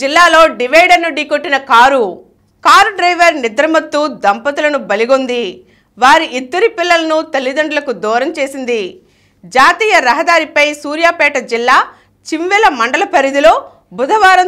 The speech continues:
తెల్లవారుజామున డివైడర్ను కారు ఢీకొన్న ప్రమాదంలో దంపతులు దుర్మరణం చెందగా మరో ముగ్గురు గాయపడ్డారు.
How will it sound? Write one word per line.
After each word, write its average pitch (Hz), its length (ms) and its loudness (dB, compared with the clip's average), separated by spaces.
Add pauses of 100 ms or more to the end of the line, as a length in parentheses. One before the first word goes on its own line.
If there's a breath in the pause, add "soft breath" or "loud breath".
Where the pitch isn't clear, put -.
తెల్లవారుజామున 294 760 0 (120)
డివైడర్ను 269 560 0 (220)
కారు 247 320 2
ఢీకొన్న 339 320 -2 (140)
ప్రమాదంలో 247 540 0 (600 soft breath)
దంపతులు 370 460 -4 (100)
దుర్మరణం 302 580 -2
చెందగా 269 380 0 (480 soft breath)
మరో 294 200 6 (120)
ముగ్గురు 294 320 -2 (180)
గాయపడ్డారు. 254 720 2